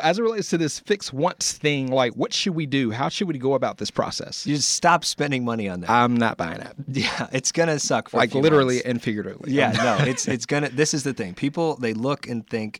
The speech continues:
Speaker 2: "If I cancel my cable bill, it's gonna suck. I'm gonna have to wait a week to watch the next episode of the whatever."
Speaker 1: Yeah.
Speaker 2: Stop spending money on these things. It's gonna suck for the first few months, okay?
Speaker 1: Oh, right.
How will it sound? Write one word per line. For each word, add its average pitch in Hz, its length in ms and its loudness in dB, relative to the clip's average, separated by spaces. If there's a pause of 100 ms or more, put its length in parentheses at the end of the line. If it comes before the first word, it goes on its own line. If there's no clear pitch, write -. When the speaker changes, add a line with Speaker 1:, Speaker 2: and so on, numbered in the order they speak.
(120)
Speaker 2:
"If - 120 -10
I 117 80 -2
cancel 139 360 -2
my 120 100 -2
cable 104 300 -4
bill, 98 140 -2
it's 98 120 -6
gonna 98 180 -6
suck. - 380 -6 (280)
I'm 127 100 -4
gonna 143 140 -2
have 135 180 -2
to 123 80 -2
wait 120 240 2
a 120 40 0
week 110 440 -2 (400)
to 120 100 -4
watch 110 320 0
the 120 100 -4
next 107 280 -4
episode 104 440 -2
of 98 240 -8
the 98 100 -6
whatever." 90 580 -6
Speaker 1:
Yeah. - 180 -4 (200)
Speaker 2:
Stop 165 460 2
spending 143 360 0
money 113 200 -2
on 104 120 -6
these 104 200 -4
things. 101 300 -10 (340)
It's - 200 -8
gonna 151 240 2
suck - 360 0 (120)
for - 160 -2
the 110 80 -2
first 113 300 -2
few 110 140 -4
months, - 440 -8
okay? 98 400 -6
Speaker 1:
Oh, 95 160 -6
right. 135 260 2